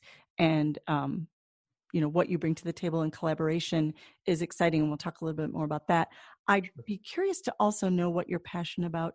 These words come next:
Speaker 1: in your personal life. You know, when you take off your lead vest, as it were,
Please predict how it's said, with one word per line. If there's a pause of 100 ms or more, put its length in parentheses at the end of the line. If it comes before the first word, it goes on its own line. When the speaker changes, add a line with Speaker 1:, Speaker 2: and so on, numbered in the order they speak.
(100)
Speaker 1:
in
your (180)
personal
life. (100)
You
know, (300)
when
you
take
off
your
lead (180)
vest,
as
it
were,